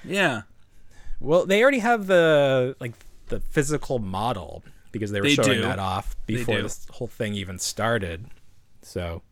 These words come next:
Speaker 2: well, it's definitely happening.
Speaker 1: Yes, it is.
Speaker 2: Um, we were talking about how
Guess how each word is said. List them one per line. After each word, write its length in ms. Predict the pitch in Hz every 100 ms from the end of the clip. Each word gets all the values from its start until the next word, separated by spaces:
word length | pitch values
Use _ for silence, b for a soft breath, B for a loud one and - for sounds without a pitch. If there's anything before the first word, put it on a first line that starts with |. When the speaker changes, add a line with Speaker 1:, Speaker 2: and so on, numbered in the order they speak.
| _ _ -
Speaker 2:
well, 100 | 107
it's 120 | -
definitely 320 | 190 240 262
happening. 600 | 226 202 185 185 180 180 185 B
Speaker 1:
Yes, 220 | 123 -
it 80 | 143
is. 140 | 143
Speaker 2:
Um, 680 | 135 117 104 98 92 90 143 - 147
we 160 | 226
were 80 | 269
talking 240 | 269 226
about 220 | 214 185 151
how 560 | 165 143 143 127 127